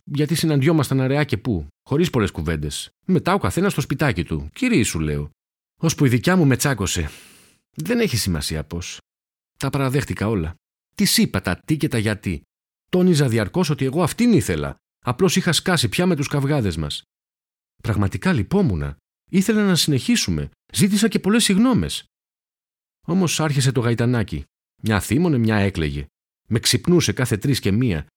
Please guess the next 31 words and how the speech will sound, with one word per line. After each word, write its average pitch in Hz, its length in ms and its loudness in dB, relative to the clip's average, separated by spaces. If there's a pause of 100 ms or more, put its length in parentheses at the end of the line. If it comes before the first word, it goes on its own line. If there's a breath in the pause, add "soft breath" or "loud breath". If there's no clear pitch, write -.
(160)
Όλο 143 240 4
ήθελε 156 320 2
να 143 120 0
το 110 80 -4
συζητάμε 113 600 0
ξανά 113 360 0
και - 100 -2
ξανά. 113 440 -2 (840)
Ήξερα 113 380 0
πως - 220 -2
όλο 147 180 2
αυτό 127 240 -2
ήταν 135 200 0
το - 100 0
τίμημα 131 460 2
της 98 140 -4
βλακείας 90 560 0
μου. 73 180 -6 (340)
Πως - 160 0
έπρεπε 143 260 0
και 110 100 -2
αυτή 101 180 -2
να 123 100 4
κάνει 135 180 2
τον 127 140 0
δρόμο 127 300 2
της 78 140 -6
για 98 100 0
να 95 60 0
το 95 80 -4
ξεπεράσει. - 580 -2